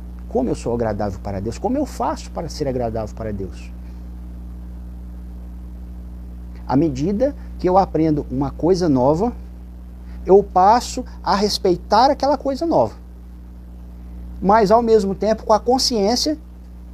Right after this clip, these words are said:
que eu devo respeitar aqueles outros que ainda não aceitam e não conhecem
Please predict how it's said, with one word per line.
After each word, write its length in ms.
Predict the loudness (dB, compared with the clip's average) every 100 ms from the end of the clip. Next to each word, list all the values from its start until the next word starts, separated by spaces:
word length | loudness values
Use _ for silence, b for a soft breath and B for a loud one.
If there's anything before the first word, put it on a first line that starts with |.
| -16
que 100 | 4
eu 80 | 4
devo 380 | 6 4 4 4
respeitar 760 | 2 0 0 -2 2 2 2 -4 B B
aqueles 560 | -2 2 2 4 4 4
outros 540 | 4 2 -6 -12 -16 -18 -18 -18 -16
que 100 | 4
ainda 320 | 4 6 4 2
não 540 | 2 2 4 4 4
aceitam 640 | 0 -2 2 2 4 0 0
e 60 |
não 180 | 2 0
conhecem 720 | 0 0 0 0 -2 -4 -6